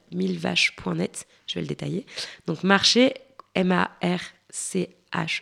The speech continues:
E, point labascule, L A B A S C U L E, arobase mille vaches,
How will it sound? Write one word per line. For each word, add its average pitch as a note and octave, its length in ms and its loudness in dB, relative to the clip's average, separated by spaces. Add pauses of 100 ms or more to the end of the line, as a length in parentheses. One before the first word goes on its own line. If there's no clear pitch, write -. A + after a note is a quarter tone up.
(140)
E, A3+ 160 4 (380)
point G3+ 280 2 (200)
labascule, F#3 600 0 (120)
L F3+ 240 0 (100)
A F3 200 -4 (320)
B G3 260 2 (100)
A F3+ 180 -2 (100)
S - 400 -4
C - 400 -6
U E3+ 240 -6
L D#3 240 -4
E, F3+ 120 0 (500)
arobase F3 560 2 (380)
mille F#3+ 340 4 (120)
vaches, F3+ 480 6